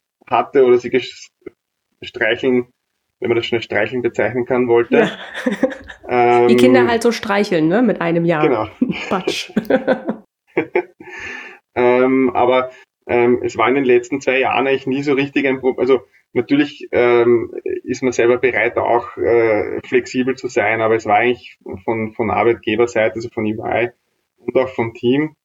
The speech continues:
Speaker 1: ähm, nie ein Riesenthema, wenn ich mal früher gehen musste oder wenn mal, wenn ich mal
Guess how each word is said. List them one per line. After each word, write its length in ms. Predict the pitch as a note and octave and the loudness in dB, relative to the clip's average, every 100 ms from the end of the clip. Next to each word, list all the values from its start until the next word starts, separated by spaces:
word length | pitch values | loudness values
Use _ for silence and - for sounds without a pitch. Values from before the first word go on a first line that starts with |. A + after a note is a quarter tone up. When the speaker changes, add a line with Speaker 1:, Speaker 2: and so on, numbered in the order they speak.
| _ | _
Speaker 1:
ähm, 540 | - G#2+ A2 A2+ A#2 A#2+ | -2 0 0 -2 -4 -4
nie 120 | B2+ | 0
ein 140 | C3 B2+ | 0 2
Riesenthema, 640 | A#2+ B2 B2+ G#2+ A2 A#2+ | 0 0 -2 0 0 0
wenn 120 | A2+ | 0
ich 120 | A2+ A#2+ | -2 -2
mal 120 | A#2 | -4
früher 280 | - A#2 A#2 | 0 2 2
gehen 240 | G#2 A2+ | 0 0
musste 440 | A#2 A#2 - A2 | 0 0 0 2
oder 180 | A2 G#2+ | 2 0
wenn 180 | G#2+ G#2 | -2 -4
mal, 580 | G#2 G#2+ G#2 G#2+ G#2+ - | -4 -4 -2 -2 -4 -6
wenn 120 | G#2 | -6
ich 100 | G#2+ | -6
mal 200 | A2+ G#2+ | -4 -6